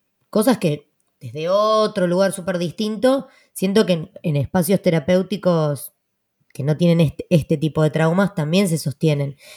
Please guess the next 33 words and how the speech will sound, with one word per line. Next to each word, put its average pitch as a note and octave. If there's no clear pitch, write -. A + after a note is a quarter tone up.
Y G#3
cómo, C#4
y G#3+
vos A#3
capaz, A3
Macu, A#3
también G#3+
sabés, A3+
porque F#3
entiendo G3
que E3
estuviste F#3+
mirando F3
formularios F3
para D#3
analizar D#3
si F#3
recibías E3
o E3
no E3
familias, E3
eh, D#3+
refugiadas D#3+
en E3+
tu D#3+
casa. D#3+
Llega, D#3+
llega C#4+
la A3+
familia G#3
refugiada, D#3
tuc, B3+
aterriza, E3